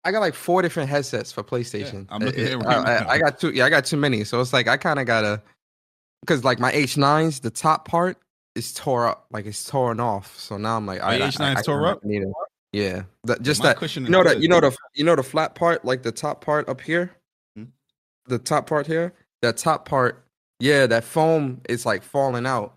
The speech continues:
Speaker 1: So I'm like, "Yo, I gotta, um, I gotta get a new one." So I'm like, "You know what? I might get the all blacks."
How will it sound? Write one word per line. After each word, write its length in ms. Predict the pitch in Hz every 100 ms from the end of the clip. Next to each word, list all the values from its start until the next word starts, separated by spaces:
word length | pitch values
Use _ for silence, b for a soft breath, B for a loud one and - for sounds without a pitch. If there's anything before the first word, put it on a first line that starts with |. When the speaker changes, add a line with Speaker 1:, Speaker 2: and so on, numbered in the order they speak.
| -
Speaker 1:
So 140 | -
I'm 120 | 117 123
like, 160 | 107
"Yo, 140 | 107 104
I 120 | 110
gotta, 280 | 123 113 107
um, 460 | 92 107 104 98 95 _ _ _ _ _ _ _ -
I 100 | 113
gotta 160 | 113
get 140 | 101 104
a 40 |
new 220 | 98 110
one." 280 | 104 98 95 - -
So 160 | -
I'm 120 | 107 101
like, 160 | 95
"You 60 | 101
know 100 | 107
what? 100 | 110
I 40 |
might 220 | 101 107 107
get 120 | 110
the 120 | 104
all 160 | 95 95
blacks." 600 | 98 98 - - -